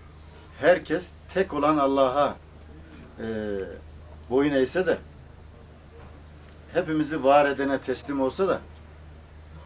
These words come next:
hak eğer bir yerdeyse bütün şeyleri, mülahazaları bir tarafa bırakarak güce,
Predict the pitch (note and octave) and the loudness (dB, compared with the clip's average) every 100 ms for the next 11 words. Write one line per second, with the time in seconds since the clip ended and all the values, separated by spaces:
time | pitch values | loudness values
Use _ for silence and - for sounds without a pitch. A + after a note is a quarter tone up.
0 | - - - - - - - - E3+ F3+ | -20 -20 -20 -20 -20 -20 -20 2 2 2
1 | - - - - - C#3 D3 C#3 A2+ - | -4 -20 -20 -20 -6 2 4 4 0 -16
2 | - - - - C#3 D3 D3 D3 E3 E3+ | -20 -20 -20 -8 -4 0 2 4 2 2
3 | D3 G#2 - - - - - - - - | -2 -6 -10 -20 -20 -20 -20 -20 -20 -20
4 | - - - - - - D3+ - G3+ G#3 | -20 -20 -20 -20 -20 -14 -14 0 2 6
5 | G3 F#3 F3 E3+ D#3 D3+ C#3 - - - | 8 6 4 0 -2 -4 -6 -14 -16 -16
6 | - - - - - D3 C#3+ C3+ B2+ C#3 | -18 -20 -20 -16 -6 -2 0 0 2 4
7 | C#3+ C3+ C3 C#3 C3+ B2+ C3 - C3+ B2+ | 4 4 2 4 4 2 -4 0 2 2
8 | A2 B2 B2 C3 G#2+ - - - - - | 0 0 0 0 -2 -6 -20 -20 -20 -20
9 | - - - - - - - - - - | -20 -20 -20 -20 -20 -20 -20 -20 -20 -10
10 | C#3+ D3+ D#3+ | -8 0 2